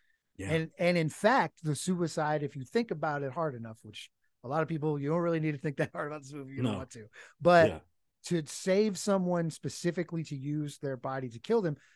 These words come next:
Speaker 2: the suicide was actually, like, a, a positive sign.
Speaker 1: Yeah.
Speaker 2: Like, "Oh, this dude was gonna die anyway, so this justifies it."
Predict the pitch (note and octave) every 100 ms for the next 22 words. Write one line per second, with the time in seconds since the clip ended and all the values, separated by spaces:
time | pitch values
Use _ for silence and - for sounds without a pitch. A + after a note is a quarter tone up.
0 | _ C#3+ - G3 G#3 G3 E3 D3+ C#3 C#3
1 | C#3 C#3 - C#3 C3+ B2+ B2+ A#2+ A2+ A2+
2 | _ _ _ _ _ _ - B2+ - D3+
3 | D#3+ C#3+ A#2 G#2 D3 E3+ A2 _ _ _
4 | _ _ _ _ _ _ F3 A#3 - _
5 | - F3+ C#4 F3 - G3 E3+ E3 F3+ E3
6 | D3 D3+ C#3+ D3+ G#3 C#3 C3 B2 C3 F#3
7 | - C#3 - - A2+ A2 A2+